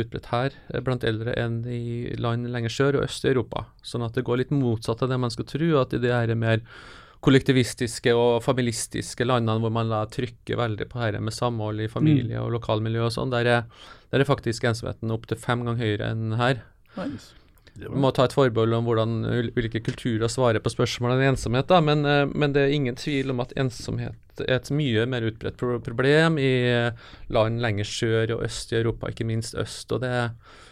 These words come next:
Speaker 1: det handler veldig stor, i veldig stor grad om levekårsforskjeller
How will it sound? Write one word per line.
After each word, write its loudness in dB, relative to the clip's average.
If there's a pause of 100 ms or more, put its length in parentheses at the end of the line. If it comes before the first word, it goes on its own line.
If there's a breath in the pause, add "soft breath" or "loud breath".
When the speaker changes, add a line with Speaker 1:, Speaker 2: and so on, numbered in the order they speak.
(360 loud breath)
Speaker 1:
det 2
handler 6
veldig 2
stor, -2
i 0
veldig 0
stor -2
grad 0
om -2
levekårsforskjeller -2